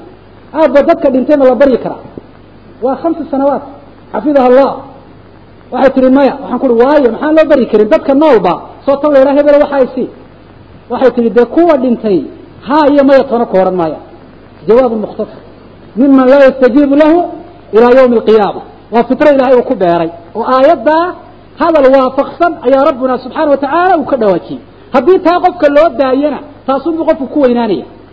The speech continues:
Laakiin marka laga bedelo, qalbigiisa meel kale lagu xidho, markaasuu qofku, waxa weeyaan, u leexanaya.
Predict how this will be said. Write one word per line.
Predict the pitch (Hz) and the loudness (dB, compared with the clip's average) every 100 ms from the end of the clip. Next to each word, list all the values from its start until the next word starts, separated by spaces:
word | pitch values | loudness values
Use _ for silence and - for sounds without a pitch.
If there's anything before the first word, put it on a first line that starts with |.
| - - | -20 -14
Laakiin | 208 294 330 | -6 0 0
marka | 330 294 | 2 2
laga | 294 302 | 4 2
bedelo, | 277 277 302 | 2 2 2
qalbigiisa | 320 302 311 277 277 | 0 -2 -2 -2 -2
meel | 320 | -2
kale | 302 302 | -2 -2
lagu | 302 | -2
xidho, | 262 233 - - 277 | -2 -2 -2 -6 -6
markaasuu | 262 269 269 | 0 0 2
qofku, | 262 262 | 0 0
waxa | 254 247 | 2 4
weeyaan, | 240 214 | 4 2
u | 208 | 0
leexanaya. | 190 202 175 151 | -2 -2 -4 -4